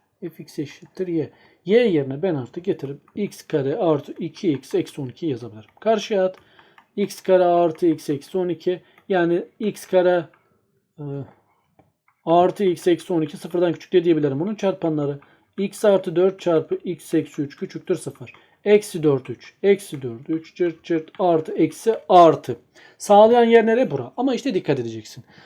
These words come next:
Buradaki sağlayan x değerlerini bulursun ama sana diyor ki ordinatı tek olanlar. Yani x'i buldun, yerine yazdın, yetmiyor. O yazdığın x'i bulup yerine yazdığında çıkan da y değerin tek olacak. Bununla ilgili de yorum yapacağız şimdi.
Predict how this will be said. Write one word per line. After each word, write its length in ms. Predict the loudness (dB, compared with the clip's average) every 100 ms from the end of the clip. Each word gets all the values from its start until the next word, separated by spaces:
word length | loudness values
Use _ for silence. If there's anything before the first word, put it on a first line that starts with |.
| -12 -4
Buradaki 360 | 0 0 0
sağlayan 420 | 2 4 6 6 4
x 200 | 0 2
değerlerini 460 | 4 4 2 2
bulursun 380 | 0 0 0 -2
ama 320 | 0 0 -2 -6 _
sana 340 | -4 0 2 2
diyor 160 | 0
ki 260 | 0 -4 -4 _ _
ordinatı 500 | 6 6 6 2 2
tek 160 | 2 4
olanlar. 580 | 2 0 -10 -16 -20 _ _ 2
Yani 240 | 4 4
x'i 240 | 0 0 0
buldun, 200 | 2 4
yerine 320 | 6 6 6
yazdın, 460 | 4 4 0 -2 2
yetmiyor. 540 | 2 2 -2 -10 -10 -14 _ _ _ -20 0
O 300 | 6 8 8
yazdığın 760 | 6 4 4 2 2 2 -2 -6
x'i 540 | -8 0 2 2 -2
bulup 300 | -4 -2 2
yerine 200 | 2 2
yazdığında 320 | 2 2 0 -2
çıkan 320 | -2 0 6
da 40 |
y 240 | 6 6 6
değerin 300 | 2 2 0
tek 260 | 2 2
olacak. 340 | 0 -6 -14 -20 _ _ _ -14
Bununla 160 | -12
ilgili 160 | -10 -6
de 40 |
yorum 220 | 0 0
yapacağız 280 | -2 -8 -20
şimdi. 220 | -20 -20